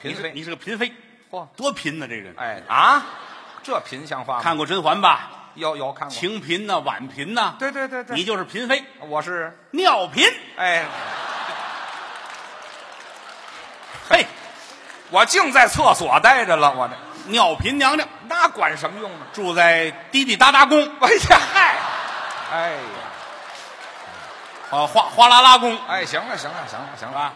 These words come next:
Speaker 1: 再痛快也没用，这个。
Speaker 2: 大水冲了娘娘庙。
Speaker 1: 哎，<laughs> 这货自个儿给自个儿庙弄塌了。
Speaker 2: 啊，就说这个意思吧，
Speaker 1: 啊。
Speaker 2: 是吧？说这个意思。
Speaker 1: 嗯。
Speaker 2: 我愿意跟你一块儿待着。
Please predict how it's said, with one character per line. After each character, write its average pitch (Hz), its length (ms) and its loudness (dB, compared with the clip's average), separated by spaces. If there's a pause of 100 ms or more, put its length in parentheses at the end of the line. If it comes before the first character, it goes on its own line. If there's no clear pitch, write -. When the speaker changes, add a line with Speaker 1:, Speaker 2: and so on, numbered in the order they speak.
Speaker 1:
再 240 180 -2
痛 254 240 -8
快 160 140 0
也 143 100 -4
没 143 160 -8
用， 175 260 -10
这 123 60 -14
个。 127 80 -12
Speaker 2:
大 165 160 4
水 180 160 -2
冲 285 240 -2
了 277 60 2
娘 269 180 2
娘 370 160 2
庙。 330 180 10 (200)
Speaker 1:
哎， 175 180 0
<laughs> - 80 -12
这 247 520 2
货 214 500 0 (200)
自 - 160 -6
个 208 80 0
儿 254 80 4
给 240 120 -2
自 233 160 -6
个 202 40 -2
儿 165 80 0
庙 233 160 -2
弄 214 160 -8
塌 202 200 0
了。 170 100 -6
Speaker 2:
啊， 135 340 -2 (720)
就 107 160 -16
说 175 160 -8
这 202 80 -4
个 185 80 -4
意 240 320 0
思 151 140 -6
吧， 135 140 -4
Speaker 1:
啊。 120 200 -4
Speaker 2:
是 131 60 -4
吧？ 127 260 4
说 160 120 -8
这 160 80 -6
个 165 100 -10
意 160 100 -12
思。 117 160 -16 (320)
Speaker 1:
嗯。 104 140 -20
Speaker 2:
我 160 100 -10
愿 202 240 0
意 131 40 -8
跟 147 120 -6
你 135 80 -6
一 131 60 -8
块 139 100 -4
儿 127 80 -2
待 123 200 -4
着。 104 100 -16